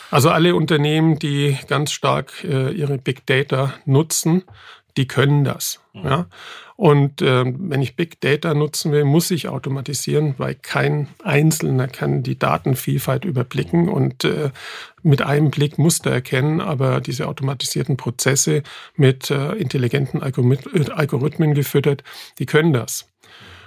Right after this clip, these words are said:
Speaker 1: Da bin ich aber auch immer ein bisschen vorsichtig,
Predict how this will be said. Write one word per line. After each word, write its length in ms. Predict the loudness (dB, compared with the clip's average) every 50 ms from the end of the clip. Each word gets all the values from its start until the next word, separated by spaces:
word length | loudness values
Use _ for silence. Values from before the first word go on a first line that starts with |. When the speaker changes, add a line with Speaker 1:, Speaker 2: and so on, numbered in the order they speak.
| -20 _ _ _ _
Speaker 1:
Da 160 | -2 -2 0
bin 180 | 0 2 2 2
ich 140 | 4 2 2
aber 140 | 0 0 2
auch 100 | 2 2
immer 120 | 2 2
ein 80 | 2 0
bisschen 320 | -2 -4 -2 -2 -2 -2
vorsichtig, 1000 | 0 0 0 0 0 0 -2 -4 -4 -4 -2 0 0 0 -2 -4 -8 -10 -12